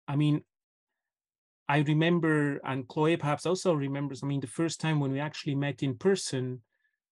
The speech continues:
um, it was, it was a really, it was a really intense moment. And I actually, I, I almost have a feeling I,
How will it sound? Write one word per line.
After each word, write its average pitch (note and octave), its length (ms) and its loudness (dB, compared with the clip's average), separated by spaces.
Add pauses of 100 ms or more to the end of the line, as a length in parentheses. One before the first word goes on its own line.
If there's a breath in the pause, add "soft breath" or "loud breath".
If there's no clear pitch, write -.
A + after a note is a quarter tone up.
(260)
um, C3 960 0
it D3 120 -2
was, - 680 0 (1500)
it E3+ 260 0
was G3+ 220 2
a D3+ 80 4
really, D#3+ 640 2 (160)
it D3+ 160 -14
was D#3+ 220 0
a D#3+ 160 8
really F3 340 4
intense E3 880 -2 (340)
moment. D#3+ 760 2
And C#3+ 160 -4
I C#3+ 140 0
actually, E3 680 -2 (240)
I, - 200 -2
I D3 60 4
almost G3+ 280 2
have D3 100 -2
a C#3 40 -4
feeling E3 280 0
I, C#3+ 200 -2